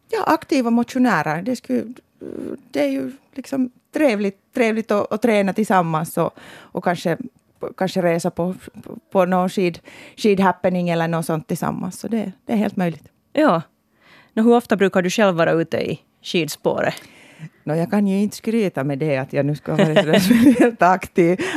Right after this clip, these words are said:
Speaker 1: aktiv nu. Det där. Jag har varit två gånger nu och skidat här på de här trehundraåttio metrarna som är här i Kokon.
Speaker 2: Ja.
Speaker 1: Så, så det där, jag har aktiverat mig här i Borgå.
Speaker 2: Ja.
Speaker 1: Det, det var faktiskt första gången nu den här säsongen.
Speaker 2: Man får ha lite tålamod där att,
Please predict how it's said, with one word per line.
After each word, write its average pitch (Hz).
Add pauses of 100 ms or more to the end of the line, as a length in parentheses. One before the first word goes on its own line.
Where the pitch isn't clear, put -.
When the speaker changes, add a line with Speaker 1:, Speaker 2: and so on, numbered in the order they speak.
Speaker 1:
aktiv 196
nu. 185
Det 175
där. 180
Jag 214
har 247
varit 240
två 269
gånger 185
nu 196
och 175
skidat 175
här 160
på 160
de 156
här 156 (340)
trehundraåttio 170
metrarna 131
som 143
är 135
här 131
i 127
Kokon. -
Speaker 2:
Ja. 240
Speaker 1:
Så, -
så 165
det 151
där, 147
jag 156
har 147
aktiverat 151
mig -
här 165
i 160
Borgå. - (260)
Speaker 2:
Ja. 254
Speaker 1:
Det, 165
det 180
var 156
faktiskt 147
första -
gången -
nu 160 (420)
den 160
här 143
säsongen. - (260)
Speaker 2:
Man 202
får 214
ha 202
lite 185
tålamod 156
där 147
att, -